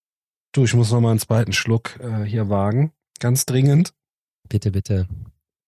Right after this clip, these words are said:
Speaker 1: Es ist Wahnsinn, wie schwer dieser Whisky liegt im Mund, ne?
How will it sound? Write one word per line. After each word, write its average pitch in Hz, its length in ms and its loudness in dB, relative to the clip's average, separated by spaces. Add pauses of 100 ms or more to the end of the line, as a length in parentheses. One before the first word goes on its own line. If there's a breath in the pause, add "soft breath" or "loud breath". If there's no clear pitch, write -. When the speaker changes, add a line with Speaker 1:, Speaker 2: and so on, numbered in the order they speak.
(1400)
Speaker 1:
Es 107 140 -2
ist 110 200 0
Wahnsinn, 104 560 2
wie 101 120 2
schwer 113 380 2
dieser 90 340 2
Whisky 90 320 0
liegt 85 340 2
im 92 120 4
Mund, 87 340 4
ne? 104 180 4